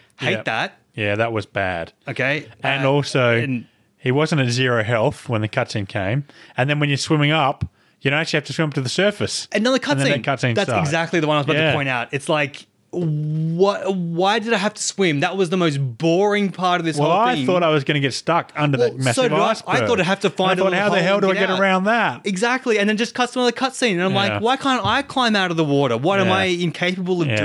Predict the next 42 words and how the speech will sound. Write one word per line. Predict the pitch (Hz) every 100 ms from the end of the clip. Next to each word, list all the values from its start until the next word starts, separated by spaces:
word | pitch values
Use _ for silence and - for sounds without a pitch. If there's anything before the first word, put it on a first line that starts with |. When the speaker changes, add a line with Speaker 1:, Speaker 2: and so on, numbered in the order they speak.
| 98
Speaker 1:
doing | 180
this?" | 214 285 -
Speaker 2:
That | 131 131
Speaker 1:
You |
Speaker 2:
was, | 151
Speaker 1:
know? | 175
Speaker 2:
there | 214 131
were |
some | 120 131
odd | 123 127 117 107
Speaker 1:
I | 175
felt | - 226 208
like | 214
they | 214
put | 180 - 208 -
the | 175
most | 170 151
boring | 135 120 165 180 202 190 160
parts | - 156 156 - - -
for | 160
me | 139 135 202
to | 214
do, | 131 110 117 196
and | 165
then | 170
we | 160
watch | 147 185 -
all | 190
the | 170
most | 175 170 -
interesting | 196 233 - 180
parts. | 139 107 98 123
Speaker 2:
Yeah. | 107 98 90 - - - - - -
Speaker 1:
You | 151
know, | 147
so, | 139 170
like, | 170
I | 202
don't | 233 170
mind | 160 165
if | 156 160
I | 147 127